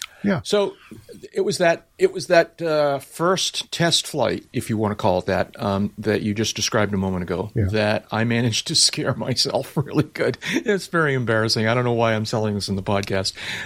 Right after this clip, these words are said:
Speaker 2: Um, I, I, and I think I told you this story,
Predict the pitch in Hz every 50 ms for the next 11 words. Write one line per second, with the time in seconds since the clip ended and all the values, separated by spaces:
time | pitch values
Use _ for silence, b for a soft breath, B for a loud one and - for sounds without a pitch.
0 | B B - 123 123 120 117 117 113 - B B B B B B B B B B
1 | _ - 104 - - - - - 135 - - 151 151 156 - 220 240 226 233 185
2 | - - 175 165 135 143 123 123 - - - 139 120 120 113 101